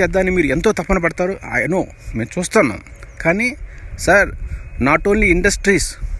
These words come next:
మాకు తెలుసు ఇండస్ట్రీలు ఏంటి, ఇండస్ట్రీలు ఏం చేస్తాయి, ఇక్కడికి వచ్చి వాళ్ళు ఎంత ఇన్కమ్ జనరేట్ చేస్తున్నారు, మాకు అన్నీ తెలుసు.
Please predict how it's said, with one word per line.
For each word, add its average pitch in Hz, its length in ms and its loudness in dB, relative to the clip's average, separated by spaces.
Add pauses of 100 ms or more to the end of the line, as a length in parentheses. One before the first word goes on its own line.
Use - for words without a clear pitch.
(440)
మాకు 131 240 0
తెలుసు 190 300 2
ఇండస్ట్రీలు 180 420 2
ఏంటి, 170 220 4
ఇండస్ట్రీలు 170 520 0
ఏం 165 180 2
చేస్తాయి, 156 280 2
ఇక్కడికి 135 240 0
వచ్చి 170 220 0 (400)
వాళ్ళు 143 220 4
ఎంత 170 180 2
ఇన్కమ్ 180 340 2
జనరేట్ 160 340 4
చేస్తున్నారు, 147 500 0
మాకు 135 260 0
అన్నీ 175 140 4
తెలుసు. 175 420 0